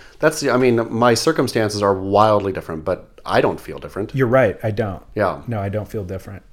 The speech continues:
Speaker 1: And I, I still feel like I have the same or similar, I mean, obviously added, you know, I ha-, I now dream for my child too, but, uh, I feel, you know, like,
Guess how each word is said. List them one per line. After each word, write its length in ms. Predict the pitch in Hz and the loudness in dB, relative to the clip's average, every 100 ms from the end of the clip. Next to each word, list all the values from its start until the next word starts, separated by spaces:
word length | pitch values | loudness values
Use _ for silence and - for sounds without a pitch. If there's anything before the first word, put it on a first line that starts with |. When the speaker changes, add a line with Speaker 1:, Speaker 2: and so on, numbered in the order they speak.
| - | -6
Speaker 1:
And 80 | 123 | 2
I, 280 | 127 117 113 | 2 2 2
I 40 | 147 | 2
still 200 | - 135 | 2 -2
feel 240 | 131 120 | 2 4
like 200 | 110 107 | 4 2
I 80 | 104 | 2
have 240 | 110 101 | 2 0
the 80 | 98 | -2
same 540 | - 110 110 107 107 | -2 0 2 2 2
or 140 | 98 95 | 0 -2
similar, 640 | - 120 110 107 107 107 | 0 2 4 4 4 2
I 40 | 123 | 2
mean, 140 | 123 - | -2 0
obviously 480 | 117 110 101 95 87 | 0 2 0 -2 -2
added, 580 | 92 98 95 92 90 - - - - | 0 0 0 -4 -6 -18 -20 -16 -6
you 100 | 101 | 0
know, 120 | 90 | 2
I 140 | 90 | 2
ha-, 160 | 98 92 | 0 -2
I 60 | 95 | -2
now 240 | 95 92 | -2 -2
dream 380 | 87 95 95 90 | -2 -2 -2 -4
for 160 | - 90 | -4 -4
my 140 | 87 | -4
child 380 | - 98 90 85 | -2 -2 -2 -2
too, 240 | 101 87 | -2 -2
but, 320 | 85 95 95 - - - - - - | -2 -2 -4 -8 -20 -20 -20 -18 -4
uh, 540 | 101 98 95 92 95 - - - - | 0 2 2 0 -2 -6 -20 -16 -6
I 80 | 117 | -4
feel, 540 | 135 127 117 113 - | 0 4 4 4 0
you 120 | 156 143 | -2 2
know, 220 | 107 107 | 4 4
like, 280 | 104 104 | 4 0